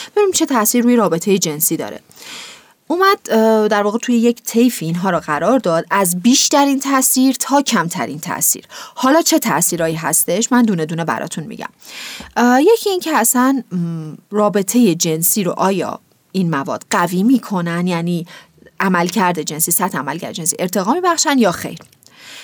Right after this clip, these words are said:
ما اگر توی یک طیفی قرار بدیم از کمترین تا بیشترین،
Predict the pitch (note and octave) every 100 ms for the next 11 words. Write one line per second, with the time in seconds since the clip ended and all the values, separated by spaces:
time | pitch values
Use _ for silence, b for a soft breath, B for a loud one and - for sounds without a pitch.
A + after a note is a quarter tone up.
0 | B - D4 A4+ G#4 F#4+ - E4 D#4+ -
1 | D#4+ D#4 G3 D#3+ E3 E3+ F3+ F#3+ - G#3+
2 | F3 F3 F#3 G#3+ D3 D#3+ - C3+ D3 F#3+